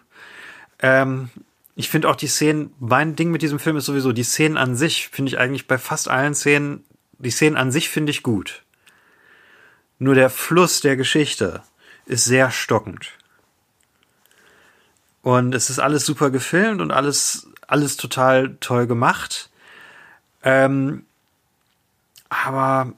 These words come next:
es kommt nicht wirklich in Gang und die, die Plots, die es sind, ähm, die, wa-, was hatten wir jetzt schon abgehandelt? Dieses Draco-Ding haben wir. Ähm, was wir jetzt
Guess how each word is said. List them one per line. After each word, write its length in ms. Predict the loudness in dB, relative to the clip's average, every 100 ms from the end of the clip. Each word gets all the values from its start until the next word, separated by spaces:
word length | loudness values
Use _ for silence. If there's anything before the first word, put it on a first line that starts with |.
| _ _ _ _ _ _ _ _ _ _ _ _ -14
es 600 | -4 0 0 0 -4 -8 _ _ _ _ _ _ -20 -20 _
kommt 340 | -8 -4 -4 -4
nicht 200 | -4 0
wirklich 340 | 0 0 0
in 140 | 0 2
Gang 240 | 2 2
und 140 | -2
die, 160 | 0 0
die 120 | -2
Plots, 500 | -6 0 0 0 -4
die 140 | -2 -2
es 140 | 0
sind, 520 | 2 2 0 -4 -8 -2
ähm, 560 | 2 4 4 0 -2 -10 -14
die, 400 | -12 -8 -10 -12 -18 -20 -20 _ _ -20 -20 _
wa-, 640 | -14 -12 -12 -14 -2 0 0
was 140 | 0
hatten 120 | 0
wir 60 | 0
jetzt 100 | 0
schon 100 | 0
abgehandelt? 340 | 0 0 0
Dieses 200 | -2 -4
Draco-Ding 600 | 0 0 2 0 0 0
haben 220 | 0 0 0
wir. 360 | 2 0 -2 -2
Ähm, 200 | 0 0
was 140 | 0
wir 60 | -2
jetzt 220 | -2 -10